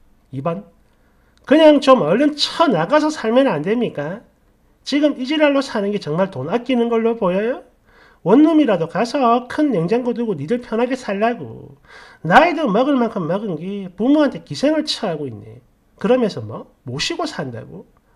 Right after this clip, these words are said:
어처구니가 없구나. 야, 요즘에는 빌부터 사는 걸 모시고 산다 그러나? 끌끌끌끌. 대댓글. 그래, 이게 맞지. 며느리가 시댁이 너무 편하고 좋다며 지가 먼저 모시고 싶을 정도라고 말을 하는 걸 보면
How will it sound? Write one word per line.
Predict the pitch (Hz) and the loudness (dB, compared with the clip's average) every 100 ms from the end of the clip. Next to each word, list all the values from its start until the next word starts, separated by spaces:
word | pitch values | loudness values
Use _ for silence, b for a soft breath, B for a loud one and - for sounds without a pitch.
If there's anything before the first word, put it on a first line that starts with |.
| - | -10
어처구니가 | 165 - - 285 294 302 247 | -8 -6 -4 0 2 2 -2
없구나. | - 123 107 - - B B B B 151 | -4 -14 -14 -18 -20 B B B B -4
야, | 151 151 147 139 | -2 0 -4 -6
요즘에는 | 127 165 247 247 233 220 220 220 | -4 -2 2 2 2 0 -2 -4
빌부터 | 143 196 311 311 | -6 -6 -6 -8
사는 | 302 247 190 | -4 -4 -2
걸 | 202 196 | -4 -6
모시고 | 113 165 - 339 359 | -8 -6 -4 -4 -6
산다 | - 226 220 | -4 -2 -2
그러나? | 220 190 180 175 302 403 _ - | -2 -2 -2 -2 -4 -10 _ -10
끌끌끌끌. | 240 202 151 131 120 - - - - _ _ _ - | -8 -8 -12 -16 -18 -18 -20 -20 -20 _ _ _ -10
대댓글. | 151 226 151 202 _ B B B | -8 -8 -10 -16 _ B B B
그래, | 247 277 196 185 190 | 0 2 0 -4 -8
이게 | 143 175 | -8 -4
맞지. | 190 202 202 - 113 117 120 - b b b | -2 -2 -6 -16 -16 -16 -20 -20 b b b
며느리가 | 147 214 254 226 196 190 190 196 | 2 2 2 -2 -2 -2 -2 -4
시댁이 | - 240 254 240 | -6 -4 -4 -2
너무 | 190 208 277 294 294 294 | -2 0 0 2 0 -2
편하고 | - 233 233 240 247 | -4 -2 0 -2 -4
좋다며 | 151 147 - 208 190 185 190 | -6 -8 -8 -6 -6 -6 -8
지가 | - 151 160 262 | -8 -6 -2 0
먼저 | 262 240 | 0 -2
모시고 | 233 139 147 247 240 240 | -4 -4 -6 -4 -2 -4
싶을 | - - 254 | -6 -8 -8
정도라고 | 247 240 240 233 233 202 | -4 -4 -2 -2 -2 -2
말을 | 135 185 | -4 -6
하는 | - 233 | -6 -6
걸 | 226 208 | -4 -4
보면 | 220 233 220 226 240 220 147 | -4 -4 -4 -4 -6 -8 -10